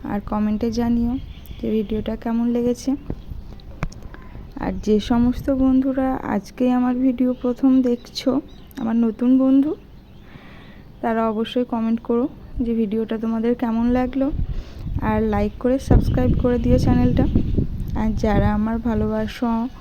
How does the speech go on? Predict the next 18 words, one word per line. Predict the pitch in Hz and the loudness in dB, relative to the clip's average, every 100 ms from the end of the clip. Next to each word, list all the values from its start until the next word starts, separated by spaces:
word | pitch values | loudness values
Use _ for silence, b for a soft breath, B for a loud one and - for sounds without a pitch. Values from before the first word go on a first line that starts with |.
| B B B B - | B B B B -8
আমার | 220 214 | -4 0
অনেক | 208 202 208 202 | 0 0 -2 -2
দিনের | 214 233 233 | 0 0 0
পুরনো | - 214 214 226 | -2 0 -2 -2
বন্ধু, | 220 226 233 | 0 0 0
তারা | 233 226 214 220 | 0 -2 -4 -4
তো | 220 | -4
অবশ্যই | 220 208 214 - - 254 254 - B B B B | -4 -4 -6 -6 0 2 2 -4 B B B B
আমার | 214 214 | -2 0
ভিডিও | 208 208 220 | 0 0 0
দেখো, | 214 202 202 - 208 208 | 0 -2 -4 -6 -4 -2
লাইক | 196 196 202 - | 0 -2 -4 -4
করো, | 208 196 202 | -4 -2 -4
কমেন্ট | 202 190 202 196 | -4 -2 -2 -4
করো। | - 196 202 220 | -6 -6 -6 -6
তোমাদের | 214 208 208 214 | -4 -2 -2 -2
জন্য | 220 226 233 | -2 0 0
আমার | 240 247 | 0 0